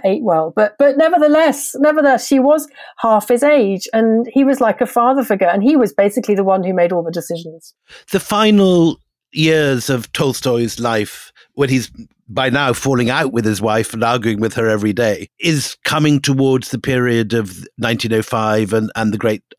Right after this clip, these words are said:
Speaker 2: uprisings and, and, and challenges to the Tsar. Is Tolstoy part of that? Does, do, do his writings reflect what's happening, or do they actually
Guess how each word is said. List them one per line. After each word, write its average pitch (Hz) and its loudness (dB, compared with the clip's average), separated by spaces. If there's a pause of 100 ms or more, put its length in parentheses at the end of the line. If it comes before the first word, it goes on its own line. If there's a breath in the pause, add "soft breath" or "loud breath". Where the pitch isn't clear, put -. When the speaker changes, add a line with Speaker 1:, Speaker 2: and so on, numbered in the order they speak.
(220)
Speaker 2:
uprisings 104 -4
and, 98 -8
and, 101 -6
and 101 -6
challenges 107 -4
to 110 -10
the 101 -6
Tsar. 98 -4 (500 loud breath)
Is 214 0
Tolstoy 175 0
part 165 -2
of 110 -4
that? 85 -4
Does, 151 -4 (240)
do, 160 0
do 156 0
his 139 0
writings 135 0 (580 loud breath)
reflect 139 -4
what's - -2
happening, 170 0
or 160 4
do 147 0
they 151 2
actually 131 0